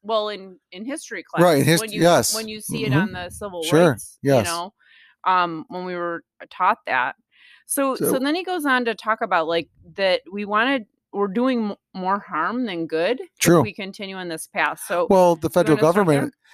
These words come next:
Speaker 2: well, yeah, the federal government's not helping in this, in this aspect as far
Speaker 1: Mm-hmm.
Speaker 2: as, um, you know, standardized testing. New York asked for a waiver and basically we're,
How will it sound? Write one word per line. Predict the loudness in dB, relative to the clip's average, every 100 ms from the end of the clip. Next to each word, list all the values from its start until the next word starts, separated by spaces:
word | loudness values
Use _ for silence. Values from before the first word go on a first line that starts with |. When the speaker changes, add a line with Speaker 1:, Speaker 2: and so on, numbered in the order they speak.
| -20 0
Speaker 2:
well, | 4
yeah, | 4
the | 4
federal | 4 4
government's | 6 4 4 0
not | 0 0 2
helping | 0 2 -2 -2 -8 -14 _ _ _ _ _ _ _
in | -4
this, | -2 -4 -6 -14 _
in | -4
this | -2 2
aspect | 2 2 0 0 -2
as | 0
far | 2 4
Speaker 1:
Mm-hmm. | 4
Speaker 2:
as, | 2
um, | 2 0 -2
you | -4
know, | -2 -2 -2
standardized | -4 0 2 2 0 0
testing. | 0 0 -2 -6 -8 _ _ _ _ -6
New | 2
York | 2 4 2
asked | 0 2
for | 4
a | 6
waiver | 4 4 4 2 2
and | -2 -6 -16 _ _ _ _ _
basically | -4 -4 0
we're, | 0 0